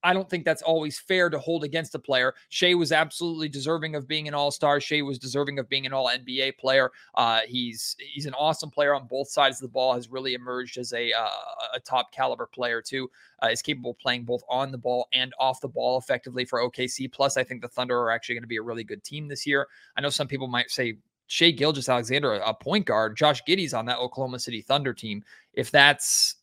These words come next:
the way that you're thinking, maybe that knocks Shai down on this list for you just because he's not purely a point guard for the Thunder, but I think he belongs on this list with his point guard abilities. I think he's, and I'm okay having him, uh, at number three. Hoop-, Hoops Hype and I, uh, agree on that.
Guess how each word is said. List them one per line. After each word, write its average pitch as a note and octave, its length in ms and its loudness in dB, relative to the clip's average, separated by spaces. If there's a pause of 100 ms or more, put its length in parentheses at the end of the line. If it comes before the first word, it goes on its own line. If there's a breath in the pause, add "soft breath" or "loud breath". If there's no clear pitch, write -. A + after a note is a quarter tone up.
(300)
the E3+ 100 4
way D3+ 220 8
that C#3 180 -2
you're C#3 80 0
thinking, C3+ 420 -2
maybe C3 220 0
that B2+ 220 -2
knocks C3 420 0
Shai C#3 280 4
down B2 280 0
on C3 100 -4
this B2+ 200 -8
list C3 240 -4
for C#3 120 -2
you C3+ 100 0
just B2 260 -10
because B2 260 -4
he's A2+ 160 -10
not B2 260 2 (160)
purely E3 440 6
a D3 80 6
point E3+ 300 0
guard F3 340 6 (260 soft breath)
for G3 260 8
the F3+ 120 2
Thunder, G#3 480 6 (160 loud breath)
but G3+ 100 6
I F#3+ 120 10
think F3+ 180 0
he D#3+ 100 -2
belongs D#3 640 0
on D3+ 160 -2
this D3 180 -6
list C#3+ 280 -2
with C#3+ 100 -4
his C3 140 -6
point C3 280 -6
guard C3+ 180 4
abilities. D3 520 2
I B2+ 80 -2
think B2+ 220 -8
he's, B2 180 -8
and C3 180 -2
I'm C3 140 -2
okay C3 440 0 (640)
having C3 320 0
him, A#2 320 -6 (280 loud breath)
uh, A2+ 100 8
at A#2 220 6
number A#2 220 -2
three. G#2+ 280 -2
Hoop-, B2+ 380 -6
Hoops C3 240 -2
Hype C3 220 4
and B2 80 0
I, A#2 180 4
uh, A#2 160 0
agree A#2+ 280 -2
on A2+ 180 -2
that. G2+ 200 0